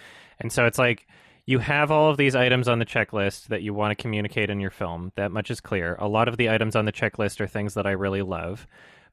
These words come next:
But getting from point A to point B is just bullshit in a way where it's like, okay, if you don't care about how you're doing that, then just, like, don't pretend like it's a single narrative. Just make a bunch of fucking short films or something, right?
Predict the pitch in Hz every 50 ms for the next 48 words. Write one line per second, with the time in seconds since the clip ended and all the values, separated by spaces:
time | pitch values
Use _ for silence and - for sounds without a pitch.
0 | _ _ - 120 113 - - 113 113 113 101 - 135 143 160 175 160 143 127 120
1 | 117 113 110 - - - 123 107 107 - - - 139 143 147 147 - - 139 135
2 | 135 127 - - - - 139 131 120 - 117 101 127 156 160 139 123 123 90 123
3 | 113 - - 120 110 - - 117 127 139 151 - - 131 110 107 - 135 135 143
4 | 143 135 170 185 208 226 220 196 185 180 170 - - 180 165 160 147 - - -
5 | _ - - - _ _ - 180 175 - - 160 151 151 131 151 - 185 175 143
6 | - 156 170 190 - - - - 165 165 185 185 165 127 131 127 123 - - -
7 | 143 147 147 127 120 110 107 123 127 139 127 113 104 101 98 95 - - - -
8 | - _ _ _ _ - 175 175 170 - 190 - - 214 202 190 180 - - 202
9 | 226 - - 175 - - 180 175 160 151 139 - 135 - 135 - - - 147 143
10 | 135 127 120 117 110 123 139 123 101 95 95 131 - - 165 160 - 160 165 160
11 | - 160 - - - 160 - - 156 - - - 165 175 - - 123 107 104 104
12 | 101 104 - - 107 95 92 - 98 95 92 101 120 143 147